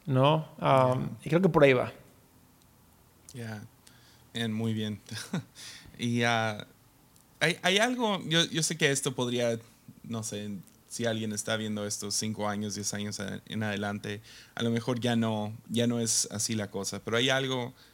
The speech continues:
Speaker 2: ahorita con todo lo que pasó con covid diecinueve
Speaker 1: Mm.
Speaker 2: y ya, ya están, ya están regresando a presencial poco a poco, ¿no? Por lo que tengo entendido,
Speaker 1: Ujú.
Speaker 2: como iglesia.
Speaker 1: Sí.
Speaker 2: Y, ah, hay algunas cosas que, porque,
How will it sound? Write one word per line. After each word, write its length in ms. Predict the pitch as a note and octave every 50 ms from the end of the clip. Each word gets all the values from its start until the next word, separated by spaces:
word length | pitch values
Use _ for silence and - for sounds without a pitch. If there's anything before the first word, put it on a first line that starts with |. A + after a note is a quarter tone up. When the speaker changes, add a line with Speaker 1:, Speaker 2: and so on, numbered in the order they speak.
| - - - - - - - - -
Speaker 2:
ahorita 480 | B2 A#2+ A#2+ A#2 B2 B2+ B2+ D3 C3 B2
con 180 | - A#2+ A2
todo 160 | A2 A#2+ A#2+
lo 140 | A#2+ B2 A#2
que 80 | - A2+
pasó 400 | - A2 G#2+ - - A2+ A2+ A2
con 260 | - A2 G#2 G#2 G2+
covid 300 | - - A2 G#2+ A2+ A2
diecinueve 720 | A2 A2+ G#2+ - - G#2+ G#2 G#2 G2+ G2 G2+ G2 G2 G2+
Speaker 1:
Mm. 320 | G#2+ A2+ - A2+ G2+ G2+ F#2 - - - - - -
Speaker 2:
y 220 | - A2+ A2 G#2+ G#2+
ya, 160 | A2+ A2 A2 - -
ya 140 | G2+ A#2+ B2+
están, 360 | B2 - C#3+ C3 B2+ A#2 A#2 - - - -
ya 120 | - C3 B2+
están 220 | B2 - C#3 B2+
regresando 640 | A#2+ B2 A2+ A2+ A2 G#2 - A#2+ A#2 A#2 A#2 A2+
a 160 | A2+ A2 G#2+ G#2+
presencial 540 | - - - F2+ A2 - A2 G2+ - G#2+ G#2+
poco 220 | - A2 G#2+ - G#2
a 100 | F#2+ -
poco, 260 | G2 F#2 - - E2+
¿no? 280 | F2+ G2 G2+ A2 A#2 B2+ C#3 C#3 -
Por 100 | - G#2
lo 100 | G#2 G2
que 80 | - G#2
tengo 180 | - G#2 G#2 G#2
entendido, 540 | G#2 G2 G#2+ G2+ G2+ A2 G#2 G#2+ A#2+ C#3 - _ -
Speaker 1:
Ujú. 240 | B2+ A2 G2 A#2+ C3+
Speaker 2:
como 140 | D#3 - A2
iglesia. 460 | G#2+ G#2 G#2+ A2+ A2 - - C3 D3+ - _ -
Speaker 1:
Sí. 260 | - - A2+ G#2+ F#2 - - - - - -
Speaker 2:
Y, 240 | - A2 A#2 A#2 A2+
ah, 320 | G#2+ G#2+ G#2+ G#2 G2+ G2 - - - - - - - -
hay 180 | - B2+ D3 F3
algunas 460 | F3+ D#3 C3 B2+ B2+ C3+ C#3+ C#3 -
cosas 340 | - A#2 A#2 A2+ C3+ B2 -
que, 300 | - A2+ A2 A2 G#2 - - _ - - -
porque, 380 | C3 B2+ A#2 C3 B2+ A#2 -